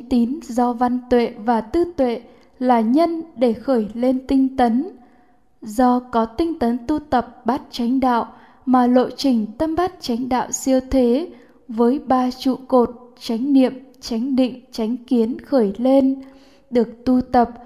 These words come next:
và đi đến viên mãn. Lộ trình này được mô tả trong ngũ căn, ngũ lực, tín,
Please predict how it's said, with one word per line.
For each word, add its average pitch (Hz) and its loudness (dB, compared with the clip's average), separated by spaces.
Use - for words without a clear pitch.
và 233 0
đi 311 0
đến 247 2
viên 269 2
mãn. 269 -2
Lộ 247 2
trình 233 0
này 226 0
được 226 -4
mô 254 4
tả 233 -2
trong 254 0
ngũ 247 0
căn, 302 0
ngũ 247 0
lực, 262 4
tín, 247 4